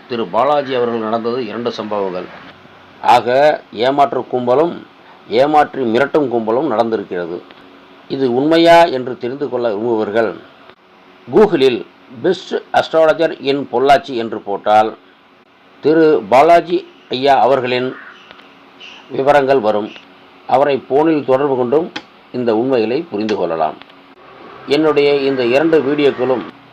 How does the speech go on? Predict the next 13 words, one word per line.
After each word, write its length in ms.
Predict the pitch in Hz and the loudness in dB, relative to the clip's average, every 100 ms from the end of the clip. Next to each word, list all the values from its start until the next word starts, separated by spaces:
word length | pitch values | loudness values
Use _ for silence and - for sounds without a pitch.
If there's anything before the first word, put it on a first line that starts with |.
| - | -20
ஜோதிடர்கள் 600 | 113 147 175 170 147 156 127 | -6 0 2 4 2 2 2
ஏமாறக்கூடாது 800 | 127 165 165 160 151 139 139 139 147 | 2 4 6 4 2 4 4 4 0
என்பதற்கான 640 | 127 131 131 123 120 123 120 | -4 -2 0 0 -2 -2 -2
விழிப்புணர்வு 640 | 101 131 156 147 135 127 139 | -4 -4 -2 0 2 2 0
பதிவாகும். 580 | 110 110 98 90 98 - - _ _ _ _ - | -2 0 0 -2 -8 -16 -20 _ _ _ _ -2
ஆனாலும் 500 | 123 143 127 120 113 - | 2 4 4 4 -2 -10
சில 240 | - 160 170 | -8 -6 -2
ஜோதிடர்கள் 520 | 127 143 123 147 180 - | 0 0 0 0 -2 -4
இதை 220 | 120 110 | -4 -2
கற்பனை 440 | - 139 - 170 | -2 -2 0 -2
கதை 260 | 139 127 123 | 0 0 0
என்றும் 320 | 120 117 170 | -2 -2 -2
நினைக்கிறார்கள். 640 | 117 110 - 98 82 - | -2 -4 0 0 -2 -6